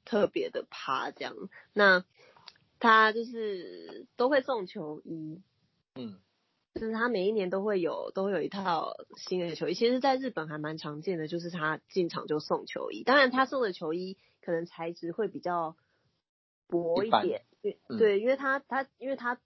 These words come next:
Speaker 1: 商品其实也会卖，他卖的就是比较好的，他送的就是会可能稍微薄一点。可是我那一年，我是一九年去的，一九年那一年他，我觉得其实质感很好欸，就是他连送的球衣质感都很好，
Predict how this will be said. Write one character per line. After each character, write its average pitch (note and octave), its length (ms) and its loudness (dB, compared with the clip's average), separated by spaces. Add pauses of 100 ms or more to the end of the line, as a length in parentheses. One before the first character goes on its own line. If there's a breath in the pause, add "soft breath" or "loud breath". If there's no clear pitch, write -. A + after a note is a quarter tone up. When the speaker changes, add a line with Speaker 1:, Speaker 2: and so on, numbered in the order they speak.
Speaker 1:
商 A3+ 220 -6
品 F#3+ 180 -6
其 D#3+ 120 -8
实 D#3+ 80 -6
也 D3+ 100 -4
会 E3 160 0
卖， D#3 300 -2
他 F#3+ 100 -2
卖 G3+ 200 2
的 D#3 100 2
就 E3 100 -4
是 E3+ 100 -6
比 - 120 -12
较 D3+ 320 0 (200 soft breath)
好 - 300 -6
的， - 240 -8 (260 soft breath)
他 G3 220 0
送 G3 260 -4
的 D#3 120 -4
就 E3 120 -4
是 E3 180 -6
会 D#3+ 360 0 (420 soft breath)
可 - 160 -6
能 D#3 140 -2
稍 F3+ 180 0
微 D#3+ 160 2
薄 C#3+ 300 -4
一 - 20 -4
点。 D#3+ 160 -4
可 F3 140 -6
是 C#4+ 240 0
我 F3 260 2
那 B3+ 180 4
一 C4 60 2
年， F#3+ 280 2
我 E3+ 120 2
是 C#4 300 -2
一 D4 240 6
九 E3 280 4
年 D#3 300 -4
去 G3 480 -4
的， G#2 240 -2 (340 soft breath)
一 C#4 120 0
九 A#3+ 180 6
年 F3+ 220 2
那 G#3+ 120 4
一 A3+ 60 2
年 F3+ 300 0
他， F3+ 440 -2 (260)
我 G3+ 120 6
觉 G#3+ 140 6
得 B3+ 100 6
其 A3 160 -4
实 A3 80 -4
质 F#3 280 -6
感 D#3 260 -2
很 D#3+ 160 -6
好 F3 320 -6
欸， - 140 -10
就 A3+ 120 0
是 A#3 60 2
他 A3+ 180 -2
连 E3+ 300 2
送 F3+ 320 -2
的 E3 100 -2
球 D#3 240 -2
衣 F3+ 120 -2
质 D3+ 200 -12
感 C3+ 180 -4
都 C#3+ 140 -4
很 D#3 160 -8
好， - 200 -6